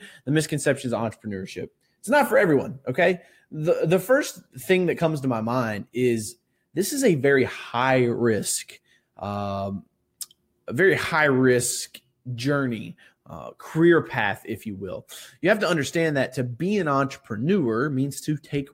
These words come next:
risk. And a lot of times people aren't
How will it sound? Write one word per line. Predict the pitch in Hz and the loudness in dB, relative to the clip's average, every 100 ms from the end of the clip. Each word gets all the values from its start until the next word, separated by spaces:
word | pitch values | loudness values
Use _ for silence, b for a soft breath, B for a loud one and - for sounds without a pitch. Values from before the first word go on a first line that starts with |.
| _ | _
risk. | 151 190 - - _ B B B | -6 -4 -10 -14 _ B B B
And | - 131 127 123 - - - - - - _ - | 0 2 2 0 -4 -14 -20 -20 -20 -20 _ -6
a | 127 | -2
lot | 143 156 185 254 285 | 2 4 6 6 4
of | - | 2
times | 135 120 107 117 139 135 - b b b _ _ - | -4 -4 -2 -2 -4 -6 -16 b b b _ _ -18
people | - 254 277 254 165 | -2 0 2 4 4
aren't | 143 147 139 - | 4 2 0 -4